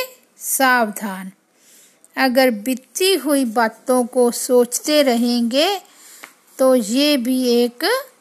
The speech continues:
समस्या हो जाएगी। समस्याएं तो बहुत आती है, ये भी एक नई समस्या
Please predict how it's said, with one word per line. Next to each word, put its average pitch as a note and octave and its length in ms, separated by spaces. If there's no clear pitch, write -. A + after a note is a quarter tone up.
समस्या C4+ 840
हो A#3 160
जाएगी। A#3 680
समस्याएं C4+ 1000
तो B3 280
बहुत A3+ 600
आती D4 460
है, C#4+ 320
ये C#4 400
भी C4 320
एक B3+ 400
नई C4 440
समस्या A#3+ 680